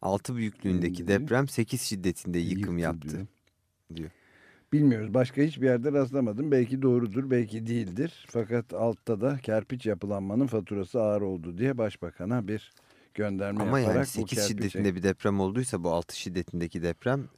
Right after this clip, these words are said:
Speaker 2: O
Speaker 1: e,
Speaker 2: zaman
Speaker 1: burada
Speaker 2: kerpiçin önemi kalmıyor.
Speaker 1: Evet, bir karışıklık var o
Speaker 2: Azalıyor yani.
Speaker 1: mantıkta. Milliyet sürmanşetten vermiş, "Kerpiç yuttu."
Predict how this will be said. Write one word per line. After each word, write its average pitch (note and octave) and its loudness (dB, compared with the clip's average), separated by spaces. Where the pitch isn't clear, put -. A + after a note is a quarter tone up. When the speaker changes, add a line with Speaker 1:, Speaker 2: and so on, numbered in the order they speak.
Speaker 2:
O - 0
Speaker 1:
e, F#2+ 2
Speaker 2:
zaman G#2+ 2
Speaker 1:
burada D#3 2
Speaker 2:
kerpiçin B2 2
önemi F#2 -4
kalmıyor. D#2 -6
Speaker 1:
Evet, F2 -2
bir G#2 -8
karışıklık G2+ -2
var A#2 -2
o - 0
Speaker 2:
Azalıyor G2+ 0
yani. E2+ -4
Speaker 1:
mantıkta. E2 -8
Milliyet A#2+ 2
sürmanşetten A#2 2
vermiş, G#2+ 0
"Kerpiç - 0
yuttu." A2 -2